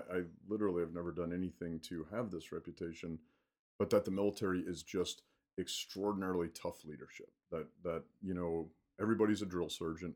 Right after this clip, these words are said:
We all yell at our soldiers, and, uh, you know, we use a ton of profanity, and there's no flexibility.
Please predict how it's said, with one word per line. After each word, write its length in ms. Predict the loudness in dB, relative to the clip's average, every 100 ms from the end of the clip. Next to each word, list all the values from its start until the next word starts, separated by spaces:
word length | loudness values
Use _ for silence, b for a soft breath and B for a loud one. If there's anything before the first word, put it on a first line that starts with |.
| -4
We 160 | 0
all 180 | 2 2
yell 360 | 4 4 6 4
at 80 | 2 -2
our 120 | -4
soldiers, 760 | -2 -2 -2 -2 -4 -4 -4 -4
and, 240 | -6 -6 -10 _ _ _ _ _ -10
uh, 160 | -6 -4
you 100 | -4
know, 80 | -4
we 120 | -2
use 240 | -2 -2
a 60 | -4
ton 240 | -4 -2
of 80 | -2
profanity, 840 | -2 -4 -2 -2 0 0 0 2
and 160 | 0 0
there's 220 | -4 -4
no 140 | -4 -2
flexibility. 1000 | -2 -2 -2 2 4 4 4 2 0